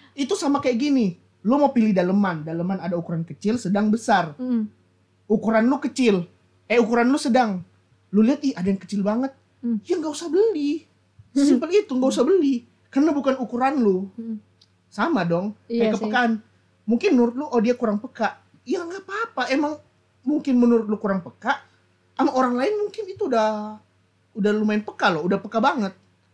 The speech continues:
Speaker 2: Iya
Speaker 1: Kayak
Speaker 2: sih.
Speaker 1: gitu.
Speaker 2: Iya sih, intinya itu sih, intinya karena emang it-, orang itu beda-beda. Cuman
Speaker 1: Iya.
Speaker 2: maksud gua,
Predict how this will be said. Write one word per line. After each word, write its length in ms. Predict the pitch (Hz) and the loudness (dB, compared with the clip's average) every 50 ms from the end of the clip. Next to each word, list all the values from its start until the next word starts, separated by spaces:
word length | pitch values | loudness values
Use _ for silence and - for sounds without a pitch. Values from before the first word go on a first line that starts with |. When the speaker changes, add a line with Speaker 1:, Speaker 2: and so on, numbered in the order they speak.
| _ _ - | _ _ -10
Speaker 2:
Iya 180 | 240 226 226 | -6 -4 -2
Speaker 1:
Kayak 80 | 214 160 | -2 -2
Speaker 2:
sih. 100 | 160 196 202 | -2 -4 -4
Speaker 1:
gitu. 220 | 208 175 156 147 139 135 143 156 _ _ _ _ _ _ - | -4 -4 -4 -6 -6 -10 -12 -16 _ _ _ _ _ _ -6
Speaker 2:
Iya 160 | 277 320 330 | 0 0 0
sih, 140 | 311 359 349 | 0 0 -2
intinya 380 | 330 294 269 302 277 311 330 349 330 | -4 -4 -6 -6 -6 -4 -4 -4 -2
itu 180 | 349 349 381 | -4 -4 -6
sih, 160 | 359 - - 285 | -8 -10 -8 -8
intinya 320 | 269 254 285 269 320 349 | -6 -6 -6 -4 -6 -6
karena 240 | 349 330 311 285 254 | -4 -4 -4 -4 -4
emang 220 | 254 247 247 240 233 | -4 -4 -6 -4 -6
it-, 140 | 226 220 - _ _ _ | -6 -8 -10 _ _ _
orang 260 | - 220 214 214 208 | -6 -4 -4 -2 -4
itu 100 | 208 247 302 | -6 -6 -6
beda-beda. 500 | 269 226 220 202 226 247 262 247 226 - | -4 -4 -2 -2 -2 -2 -2 -2 -2 -2
Cuman 240 | - - 170 170 | 0 0 0 0
Speaker 1:
Iya. 60 | - 339 | 0 -2
Speaker 2:
maksud 220 | 277 135 269 226 | -6 -6 -6 -4
gua, 280 | 214 226 254 294 339 | 0 2 4 2 2